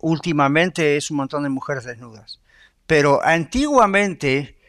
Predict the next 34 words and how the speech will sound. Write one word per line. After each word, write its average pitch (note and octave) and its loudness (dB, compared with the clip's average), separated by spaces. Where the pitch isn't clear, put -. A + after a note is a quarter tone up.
las C3+ -4
mujeres E3+ 0
eran E3 -2
un D3+ -4
poco D#3+ -4
más D3 -2
modestas D3 -4
con B2 -8
el A#2+ -8
tema C#3+ 0
de C#3 2
Miss C#3+ -4
Universo. D3 -2
Y F#3+ -4
no A3+ 0
estoy G#3 0
diciendo D#3+ -2
que D#3 -2
apruebo C#3+ 2
ese C#3 -4
concurso. C3 -6
Simplemente D3+ 0
estoy D#3+ 0
diciendo, D#3 2
había D#3+ 4
una A3 2
cosa F#3+ 2
muy G3 0
interesante E3 0
que C3+ -4
creo D#3 -2
que D3+ -2
todavía C#3+ 2
existe. - -8